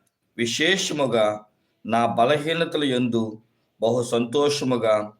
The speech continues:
అతిశయపడుదును." చూడండి, పౌలు భక్తుడు ఈ మాటలు రాస్తున్నాడు.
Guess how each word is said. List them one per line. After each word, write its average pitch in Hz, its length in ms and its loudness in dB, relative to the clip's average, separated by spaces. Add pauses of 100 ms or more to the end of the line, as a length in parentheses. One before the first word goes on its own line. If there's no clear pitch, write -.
(400)
అతిశయపడుదును." 107 1120 -4 (1120)
చూడండి, 170 640 0 (140)
పౌలు 160 240 4
భక్తుడు 139 640 0 (200)
ఈ 127 40 -2
మాటలు 113 420 0
రాస్తున్నాడు. 107 720 -2